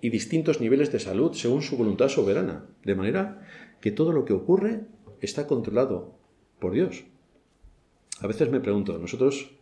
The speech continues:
como sabéis, tenemos una, una hija pequeñita que está ahí al fondo. Por ejemplo,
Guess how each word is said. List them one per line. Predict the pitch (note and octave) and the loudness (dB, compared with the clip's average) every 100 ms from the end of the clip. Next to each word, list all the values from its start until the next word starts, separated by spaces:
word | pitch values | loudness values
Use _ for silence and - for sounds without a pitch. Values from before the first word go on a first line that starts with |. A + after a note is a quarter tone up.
| - - - - | -14 -14 -18 -8
como | F#2 F#2 | -6 -4
sabéis, | F#2+ A2 | -2 -2
tenemos | F#2+ F#2+ F2+ | -2 -4 -4
una, | F#2 F2+ F2 E2+ - | -6 -6 -8 -12 -12
una | G#2 G2 | -6 -4
hija | G2+ G#2+ | -4 -6
pequeñita | E2 F2 A#2 F#2 | -4 -2 -2 -2
que | F2 | -4
está | - F#2 | -4 -4
ahí | E2+ | -4
al | F2 | -6
fondo. | G2+ F2+ - - _ _ _ _ D3+ _ _ _ _ _ _ _ _ _ _ _ _ _ _ _ _ _ _ _ _ _ _ _ _ _ | -6 -6 -8 -14 _ _ _ _ -20 _ _ _ _ _ _ _ _ _ _ _ _ _ _ _ _ _ _ _ _ _ _ _ _ _
Por | A2 | -4
ejemplo, | F#2 D3+ A2+ F2 D#2+ | 0 -2 -2 -6 -10